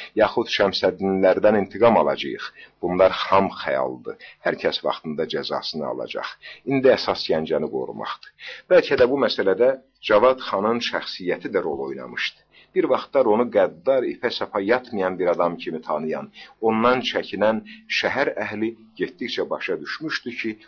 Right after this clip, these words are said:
bu yazıq özü üçün vuruşmur ki, xanlıq məsələsi olsa,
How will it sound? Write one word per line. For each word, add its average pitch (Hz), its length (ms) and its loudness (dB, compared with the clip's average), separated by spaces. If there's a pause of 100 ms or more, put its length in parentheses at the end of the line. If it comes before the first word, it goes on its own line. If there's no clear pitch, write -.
(140)
bu 92 80 -10
yazıq 90 460 -2 (140)
özü 117 240 -6
üçün 113 340 -6
vuruşmur 120 480 -6
ki, - 240 -16 (280)
xanlıq 101 540 -2
məsələsi 87 480 -4
olsa, 104 540 0